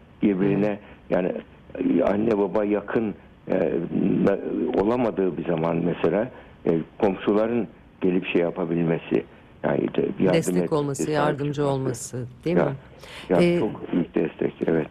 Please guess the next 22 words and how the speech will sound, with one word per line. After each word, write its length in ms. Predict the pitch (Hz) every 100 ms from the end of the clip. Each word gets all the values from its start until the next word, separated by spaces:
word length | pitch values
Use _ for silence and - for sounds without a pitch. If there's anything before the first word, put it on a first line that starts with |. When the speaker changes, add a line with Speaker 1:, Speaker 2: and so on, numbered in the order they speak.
| -
Speaker 2:
Sayın 640 | - - - - 196 208 220
Nevzat 420 | 214 - 170 -
Tarhan, 460 | 185 165 180 170
e, 320 | - 151 151 -
o 260 | - 160 98
Dünya 300 | 156 160 160
Değerler 340 | 151 151 156
Araştırması'nda 840 | 151 143 156 - 156 139 - 156 151
üç 320 | - - -
numarada 400 | 151 147 143 139
saymışlar. 1080 | - - 139 127 123 - 110 120 - - - - - - -
Speaker 1:
Evet. 180 | 175
Speaker 2:
Günümüz 300 | 156 147 147
dünyasını 540 | 131 143 139 151 - 135
bekleyen 400 | 135 - 127 131
en 200 | 117 127
büyük 160 | 127 123 -
sıkıntı 480 | - - - 120 123
ve 80 | 123
tehlikelerle 720 | 127 123 123 123 123 123 120
ilgili 220 | 113 120
yalnızlığı. 800 | 123 120 120 123 120 - 120